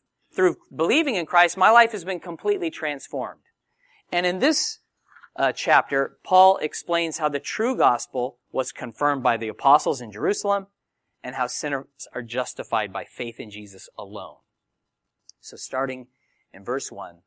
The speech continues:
Galatians chapter two. "Then after fourteen years, I went up again to Jerusalem with Barnabas and also took Titus with me. And I went up by revelation and communicated to them that gospel which I preach among the Gentiles,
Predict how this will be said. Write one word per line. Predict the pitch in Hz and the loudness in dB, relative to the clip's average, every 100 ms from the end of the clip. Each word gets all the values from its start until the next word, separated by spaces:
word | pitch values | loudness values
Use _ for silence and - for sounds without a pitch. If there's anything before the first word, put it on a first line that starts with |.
| _ | _
Galatians | 98 107 - 101 | -10 -10 -12 -20
chapter | - 98 - 90 | -12 -12 -12 -18
two. | - 95 85 _ _ _ _ _ | -14 -14 -16 _ _ _ _ _
"Then | 180 | 2
after | 254 262 247 | 2 2 0
fourteen | - 269 269 254 233 | 4 2 2 -4 -4
years, | 175 220 170 127 | 0 2 2 2
I | 139 | 0
went | 143 196 | 0 -2
up | 214 | -2
again | 147 120 180 226 175 | -4 -6 -4 -4 -6
to | 131 | -10
Jerusalem | 117 117 127 120 117 110 | -10 -6 -6 -6 -10 -10
with | 113 104 | -10 -4
Barnabas | 117 131 202 247 | -4 -4 -6 -6
and | 123 | -4
also | 123 143 160 | -2 -2 -6
took | - 202 - | -12 -14 -14
Titus | - 202 214 123 - | -4 -2 -2 -4 -8
with | 98 - | -14 -16
me. | 85 _ _ _ _ _ _ | -20 _ _ _ _ _ _
And | - | -4
I | 147 | 0
went | 160 254 | 2 2
up | 214 | 4
by | 175 | 4
revelation | 156 160 170 170 131 - 147 | 6 4 4 2 0 -2 -8
and | 131 | -8
communicated | - 131 170 185 185 160 151 - | -10 -6 -6 -6 -4 -2 -4 -6
to | 135 | -6
them | 135 147 117 120 | -4 -4 -4 -2
that | 151 214 - | 2 0 0
gospel | 147 170 180 - 120 107 | 4 4 4 -4 -4 -2
which | 156 156 | -2 2
I | 170 | 2
preach | 160 - 240 135 - | 0 0 0 0 -2
among | - 127 | -6 -6
the | 127 | -6
Gentiles, | 117 139 147 90 82 87 - | -6 -8 -8 -12 -12 -16 -20